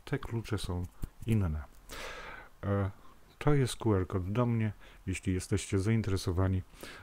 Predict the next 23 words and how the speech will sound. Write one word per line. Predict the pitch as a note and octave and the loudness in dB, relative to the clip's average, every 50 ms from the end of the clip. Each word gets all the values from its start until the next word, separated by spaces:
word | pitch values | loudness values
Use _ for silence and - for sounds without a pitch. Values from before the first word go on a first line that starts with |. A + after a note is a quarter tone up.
| - - - | -20 -18 -2
to | - A#2+ A2+ - | 2 2 2 2
nie | - D#3+ C3 B2 C3 C3+ | 2 4 6 8 8 8
ma | B2+ A#2 A2 | 8 6 4
sprawy, | G#2 - - A2+ G#2 F2+ G2 | 2 2 0 0 2 2 2
możecie | G2 G#2 A#2+ C3 A#2 G#2 A2 G2+ - - F#2+ F2 - - - - - - - - G#2 G2+ | 4 6 6 6 6 4 2 2 2 0 -2 -2 -4 -10 -18 -20 -20 -20 -4 -2 -2 -2
przesyłać | - - A2 G#2 - - G2 F2+ F2+ F#2 - - - - | 2 2 0 2 2 2 2 2 0 0 -2 -8 -14 -14
wszelakie | - - - - B2+ A#2 A2+ - - - F2 - - - - - - - - - | -12 -4 2 4 4 6 4 4 2 -2 -4 -4 -6 -12 -20 -20 -20 -20 -4 0
information, | A#2 A2 - - F#2+ F2+ G2+ G#2+ A2 G#2 - - E2+ D#2+ D#2+ - | 0 0 2 2 2 4 4 4 4 4 2 0 -2 -2 -2 -2
zdjęcia, | G#2+ G2 F#2 F2+ A2 A#2 A2+ A2 G#2 - - F2 E2+ - - - - - | -2 -2 2 4 4 6 6 4 2 0 0 -2 -2 -2 -6 -14 -16 8
teksty, | - - G#2+ - - - - - - F2+ E2 - - - - - - - - - - - - - - | 10 10 10 10 6 -2 -2 0 0 0 0 -2 -8 -16 -18 -20 -20 -20 -20 -20 -20 -20 -20 0 2
pozdrowienia | B2 A2 G2+ A2 G#2+ A#2 A2 A2 A#2+ A#2+ A2+ G#2+ G2+ G2 F#2+ - - - - - - - - - | 4 4 6 6 6 6 6 6 6 6 4 4 2 2 0 -4 -10 -16 -16 -16 -14 -14 -8 -2
i | A2 G#2 G#2 G2+ - - - | 0 0 0 0 -2 -8 -2
tak | - A2 G2+ | 2 2 2
dalej. | G2+ G2 G2 E2 D#2+ D#2+ - - - - - - - - - - - - | 2 2 0 -2 -4 -8 -12 -16 -20 -18 -18 -18 -18 -18 -18 -18 -12 -8
Z | F#2 F2 | 0 4
mojej | G#2+ A#2+ D3 E3+ E3 | 4 6 6 4 2
strony | - - E3+ D#3+ D#3 D3 | 0 0 0 2 2 0
prośba, | C3+ - - G#2 G#2 G2 G#2 G#2+ A2+ | 0 2 2 2 4 4 4 4 4
żebyście | A2 G2+ G#2+ A2 - - - C#3 | 4 4 2 2 0 0 0 0
jeszcze | C3 - - - C#3+ C#3 - - - - - | 0 0 0 -2 -2 -2 -2 -6 -10 -10 -8
subskrybowali | C#3 - - - - - E3 C#3+ - - - - - D3+ C3+ G#2 A2 G#2 G2+ B2+ C3+ C3+ A#2+ G2+ | -8 -8 -8 -6 -2 -2 -2 -2 -2 -4 -6 0 2 4 4 6 6 6 6 4 4 4 2 0
ten | - - G2 G2+ | 0 0 0 0
kanał, | G2+ - C#3+ C#3+ G#2+ D2+ C#2 D2 | 2 2 2 2 2 0 -2 -4